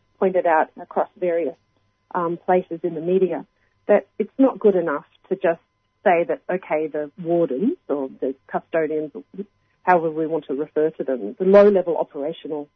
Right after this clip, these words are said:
staff, not good enough to just say that, um, that body of staff need to be accountable. This is actually about making sure that the, um, most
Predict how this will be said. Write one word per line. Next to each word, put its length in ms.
staff, 340
not 220
good 160
enough 240
to 60
just 200
say 260
that, 180
um, 380
that 420
body 260
of 80
staff 220
need 200
to 60
be 220
accountable. 640
This 180
is 140
actually 560
about 400
making 580
sure 320
that 220
the, 340
um, 280
most 280